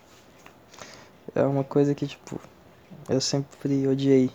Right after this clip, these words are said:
Ter horários e tal. Eu gosto de fazer tudo quando, quando eu tô inspirado, sabe? Porque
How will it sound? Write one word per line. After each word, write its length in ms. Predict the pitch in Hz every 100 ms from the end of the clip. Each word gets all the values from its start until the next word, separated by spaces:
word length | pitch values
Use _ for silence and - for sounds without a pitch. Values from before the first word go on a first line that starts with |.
| - - - - - - -
Ter 80 | -
horários 600 | 135 135 143 143 131 127
e 60 | 127
tal. 320 | - 131 131
Eu 80 | 131
gosto 160 | 131 135
de 80 |
fazer 220 | - 143 139 -
tudo 160 | 147 147
quando, 360 | 143 139 139 135 - - - - - - - - -
quando 240 | - 135
eu 80 | 135
tô 480 | - 143 143 139 135 - - - - - - - -
inspirado, 600 | 170 - 160 139 127 127
sabe? 400 | - 143 135 131 - - - - - - -
Porque 720 | 139 135 - 139 139 135